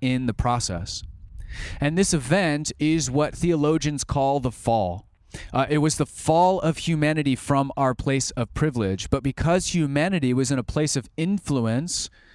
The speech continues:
uh, o-, over all of creation, all of creation then experiences this fall into chaos and disorder. And so you and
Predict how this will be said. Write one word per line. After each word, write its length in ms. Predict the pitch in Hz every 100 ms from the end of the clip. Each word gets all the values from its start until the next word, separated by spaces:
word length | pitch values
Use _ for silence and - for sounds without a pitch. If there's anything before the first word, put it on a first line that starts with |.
| - _ _
uh, 220 | 120 120 117 -
o-, 100 | 143 -
over 280 | 151 147 - _
all 280 | 139 160 190
of 120 | 175
creation, 600 | - 131 113 113 123 120 127 - _
all 280 | 143 156 185
of 220 | - 165
creation 680 | - 160 147 170 175 135 113
then 260 | 123 127 123
experiences 1040 | 131 - - - 165 165 127 - 120 104
this 200 | 123 113
fall 680 | - - 156 123 101 120 131 - - -
into 640 | 139 147 156 - 139 131 127
chaos 760 | - 147 139 113 113 - - -
and 640 | 123 123 120 120 117 - - - - _ -
disorder. 800 | 110 110 - 123 123 98 87 117 _ - - -
And 120 | 135 139
so 100 | 147
you 360 | 131 147 208
and 120 | 185